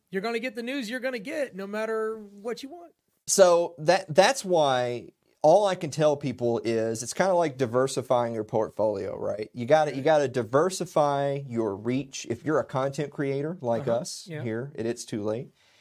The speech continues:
Speaker 2: you have to kinda get out there on as many platforms as you can because you
Speaker 1: Right.
Speaker 2: just never know.
Speaker 1: Yeah, you
Speaker 2: You
Speaker 1: never
Speaker 2: just never know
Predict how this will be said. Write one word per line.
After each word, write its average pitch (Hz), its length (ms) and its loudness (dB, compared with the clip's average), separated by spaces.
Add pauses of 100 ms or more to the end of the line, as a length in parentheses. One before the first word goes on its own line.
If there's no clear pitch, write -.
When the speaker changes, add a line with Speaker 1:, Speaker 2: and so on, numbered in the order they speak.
(120)
Speaker 2:
you 120 140 -2
have 135 180 -2
to 131 60 -8
kinda 120 460 -2
get 127 240 0
out 143 220 -2
there 139 200 -2
on 127 80 -4
as 110 140 -8
many 131 220 -4
platforms 123 600 -6
as 113 160 -6
you 123 60 -14
can 113 360 -8
because 117 300 -6
you 135 60 -4
Speaker 1:
Right. 135 60 -6
Speaker 2:
just 147 180 -4
never 156 260 0
know. 202 260 -8 (200)
Speaker 1:
Yeah, 254 180 -12
you 220 80 -12
Speaker 2:
You 185 60 -10
Speaker 1:
never 143 140 0
Speaker 2:
just 190 180 2
never 208 280 4
know 202 520 0